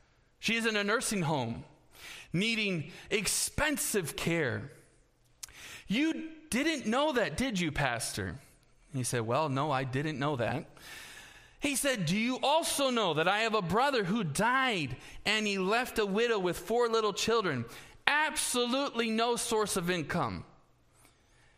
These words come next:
And, uh, "You didn't know that, did you, Pastor?" He said, "No, I didn't know that." He said, "Pastor, did you know that I have a son on the mission field who lives in a third world country,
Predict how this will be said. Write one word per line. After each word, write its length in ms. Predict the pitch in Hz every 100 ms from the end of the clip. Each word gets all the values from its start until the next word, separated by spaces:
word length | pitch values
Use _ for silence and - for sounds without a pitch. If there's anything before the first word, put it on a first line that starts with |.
| _ - -
And, 360 | 202 202 196
uh, 380 | 185 175 156 147 - - - - - _ - - _ _ _ _ _
"You 180 | 196 247
didn't 280 | 269 254
know 180 | 233 269
that, 220 | 208 139
did 180 | 190 220
you, 120 | 175
Pastor?" 640 | 143 147 127 120 - - - - - -
He 120 | 165
said, 260 | 151 175 202
"No, 300 | 214 247 214
I 140 | 208
didn't 360 | 185 190 202 156
know 160 | 156
that." 400 | 110 64 - - - - - _ _ -
He 100 | 202
said, 180 | 226 226
"Pastor, 460 | 175 226 277 - 170
did 240 | 160 175
you 80 | 196
know 180 | 196 233
that 120 | 202
I 80 | 175
have 140 | 175
a 60 | 156
son 360 | - - 180
on 120 | 214 175
the 60 |
mission 320 | 147 175 202
field 300 | 185 180 214 175
who 80 |
lives 220 | 165 185 185
in 100 | 165
a 60 |
third 260 | - 175 190
world 200 | 170 147
country, 500 | - 202 - 202